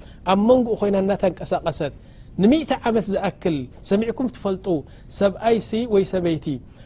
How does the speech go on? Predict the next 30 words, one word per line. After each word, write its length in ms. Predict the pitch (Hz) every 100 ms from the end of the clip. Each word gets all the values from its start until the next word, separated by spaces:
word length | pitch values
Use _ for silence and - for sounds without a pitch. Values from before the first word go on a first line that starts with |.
| -
መልሓሱ 400 | 170 208 - 202 247
ቆሪፅዋ 420 | 180 180 175 - 170
ሰሚዕኩም 340 | 143 196 190 196
ትፈልጡ? 280 | - 185 196 190 - - -
ላ። 100 | 175 196 - - - - -
መዓ 200 | - 196 220
ኣኑ 180 | 269 277
እታ 140 | 269 247 214
ዝለስለሰት 640 | 208 247 - 196 - 190
ንሳ 240 | 185 156 - 135 123 - - - - -
ድሓር 360 | 165 190 247 254
ክትው-፣ 300 | - 208 208
ክትዛረብ 520 | 170 214 180 214 240
ከለኻ 240 | - 214 190 202
ትወፅእ፣ 420 | 190 202 - 233
ተኣቱ 300 | 190 190 - 233
ትወፅእ፣ 300 | 208 185 185
ክትበልዕ 400 | 160 196 233 220
ከለኻ 300 | 220 220 208 185 - - -
ነቲ 180 | 185 233
መግቢ 240 | 233 226 226
ባዕላ 220 | - 247 233
እተካውሶ፣ 540 | - - 196 185 - 151 - -
ባዕላ 240 | - 170 240 233
ከምዚ 260 | 180 202 196
ገይራ 160 | 185 190
ተብሎ። 320 | 190 175 160 156 120 - - -
ላኪን 300 | 170 175 175
ሓንቲ 280 | - 220 - 180
መዓልቲ 380 | - 170 143